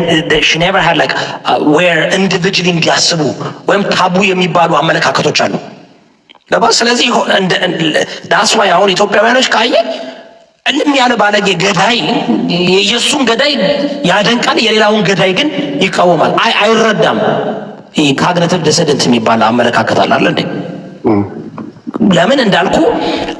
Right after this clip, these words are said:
የተ-፣ አንተ ጭንቅላት የሚሰራ ከሆነ wrong is wrong, right? Wrong is wrong።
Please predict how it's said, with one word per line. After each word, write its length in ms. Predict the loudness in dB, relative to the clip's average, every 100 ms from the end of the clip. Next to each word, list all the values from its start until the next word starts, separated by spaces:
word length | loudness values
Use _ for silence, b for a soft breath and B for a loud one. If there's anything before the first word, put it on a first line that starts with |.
| -4
የተ-፣ 260 | 0 0 0
አንተ 220 | 0 0 0
ጭንቅላት 440 | -2 0 0 2 2
የሚሰራ 320 | 2 2 2 2
ከሆነ 320 | 2 2 0 -2 -6 -10 -2
wrong 260 | 0 2
is 140 | 2 2
wrong, 200 | 2 2
right? 260 | 0 -2 -6 -10 -14 -20 -20 _ _ _ _ _ _ -4
Wrong 240 | -2 0
is 140 | 2 2
wrong። 200 | 0